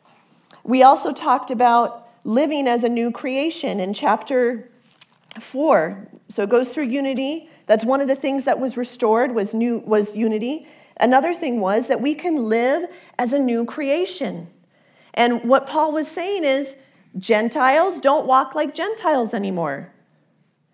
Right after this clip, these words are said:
In some ways, I, another place he says,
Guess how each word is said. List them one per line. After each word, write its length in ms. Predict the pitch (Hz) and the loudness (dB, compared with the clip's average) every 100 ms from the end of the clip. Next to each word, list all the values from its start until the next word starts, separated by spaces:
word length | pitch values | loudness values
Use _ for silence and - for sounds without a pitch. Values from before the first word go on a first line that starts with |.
| _ _ - | _ _ -6
In 160 | 247 247 | -2 2
some 300 | 311 320 330 | 2 2 4
ways, 440 | 262 294 311 - - | 2 0 -4 -8 -8
I, 400 | - - 220 220 - | -6 0 0 -2 -4
another 400 | - 220 233 262 | -2 2 4 4
place 300 | 262 247 294 | 2 -2 -2
he 100 | 320 | -4
says, 360 | 247 262 247 | 0 0 0